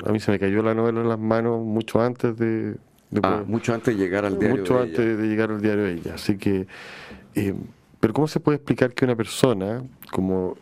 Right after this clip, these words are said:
Speaker 1: eh, Hernán Díaz, que da entrevistas en castellano, y dice que él tiene como referente a Virginia Woolf, a Lytton Strachey,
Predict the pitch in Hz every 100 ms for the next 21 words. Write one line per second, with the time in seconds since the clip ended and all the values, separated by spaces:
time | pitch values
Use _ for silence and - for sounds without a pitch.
0 | - 92 85 80 78 - - - - -
1 | - 90 101 113 110 135 104 95 - 90
2 | 98 98 - 101 123 113 - 104 98 -
3 | - - 87 - - 101 120 87 98 -
4 | - - - - _ 85 85 107 - 90
5 | 98 95 98 95 90 - 98 101 92 90
6 | 90 90 - 90 98 95 - 95 90 -
7 | 92 90 87 95 95 90 85 82 - 82
8 | 82 - - - - - _ 98 92 85
9 | 85 - 104 95 87 -